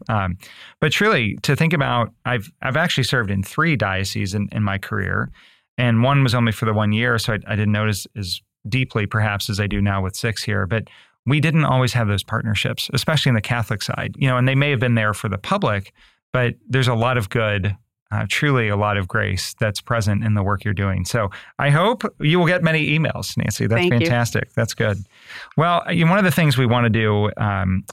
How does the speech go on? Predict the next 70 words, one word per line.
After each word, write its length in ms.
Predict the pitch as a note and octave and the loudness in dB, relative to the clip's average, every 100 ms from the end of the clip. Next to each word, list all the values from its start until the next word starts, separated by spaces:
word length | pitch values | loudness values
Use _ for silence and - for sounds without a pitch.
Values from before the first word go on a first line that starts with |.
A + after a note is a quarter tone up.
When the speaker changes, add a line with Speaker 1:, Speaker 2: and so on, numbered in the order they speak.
| - | -4
Speaker 1:
is 120 | A2+ | 0
just 240 | B2+ - | 0 0
really 280 | A#2 B2 A#2 | 0 2 2
speak 360 | A2+ - A2+ - | 0 -2 -4 -2
to 420 | - G#2 G2 - - _ _ - | -2 2 0 -2 -8 _ _ -6
the 320 | G#2+ A#2 G#2 - | -2 0 0 -4
health 420 | - - D#3+ E3+ | -6 -2 0 0
that 140 | - - | -2 0
you've 160 | A#2+ | -2
provided 480 | - G#2+ G2 F#2+ F#2 | -2 -2 -2 -2 -2
has 200 | F2+ A#2 | -2 0
enhanced 360 | G#2+ A2 G#2+ A2 | 2 2 0 0
our 60 | |
mission. 240 | G2+ F#2+ - | 0 0 -2
So 140 | A#2+ | -2
our 180 | G#2+ F3+ | 0 2
mission, 340 | C3 G#2+ A2+ | 2 2 2
and 200 | A2 G#2 - - - _ - | 2 0 -4 -14 -20 _ -2
certainly 220 | E3 C3+ | 2 2
Catholic 340 | C#3 A#2 G2+ | 0 -2 -2
schools 260 | - A2 G2 | -2 0 2
are 80 | G2+ | 2
gonna 280 | G2+ F#2 F2 - _ | 0 0 -4 -10 _
word 240 | A#2+ A#2 A2 | 0 2 2
this 120 | G#2+ | 0
slightly 340 | - A2 G#2 | 0 0 0
differently, 460 | G2 F#2+ G#2 G2 F#2 - - _ - | 0 -2 -2 -2 -4 -8 -20 _ -4
but 80 | |
the 60 | B2+ | -2
first 320 | - E3+ D#3+ | 0 2 2
part 120 | - D3 | 2 2
of 60 | |
our 100 | B2+ | 4
mission 300 | A#2+ G#2 - | 2 2 2
is 80 | G#2 | 0
to 60 | - | 0
help 160 | A2+ A#2 | 0 0
our 80 | |
students 320 | A2 A2+ G#2 G#2 | 0 0 0 2
live 220 | A2 B2 | 2 2
and 120 | C3+ | 2
share 200 | - A2 | 2 2
their 120 | G#2 G2+ | 0 0
Catholic 360 | G2+ F#2+ G2+ | -2 -2 -4
faith. 260 | - G2+ G2 | -4 -6 -2
And 100 | A#2 | 0
I 60 | A#2+ | 2
love 240 | A2 F#2 | 2 0
that. 260 | F#2+ F#2 A#2+ | -2 -2 -2
I, 160 | C3 B2+ | -2 -2
I 100 | C#3 | 0
inherit 360 | B2+ B2+ A2 | 2 2 2
this 140 | A2 - | 0 0
wording. 260 | G2 F#2 | 0 0
I 40 | F#2+ | 2
mean, 160 | G#2+ G2 | 2 2
to 100 | C3 | 2
me, 100 | B2+ | 0
it's 100 | - | 0
so 80 | G#2+ | -2
inspiring. 380 | G2 G2+ G2 | -2 -2 -2
Like, 120 | F2+ - | -4 -4
"Yes, 300 | D3+ F#3+ - | -2 -2 -2
amen. 360 | D#3 F3+ F3+ A#2 | 0 0 2 0
That's 180 | C#3 | -2
what 60 | C3+ | -2
we're 40 | A#2+ | -2
here 100 | A2 | -2
to 60 | |
do." 240 | F#2 F#2+ | -4 -6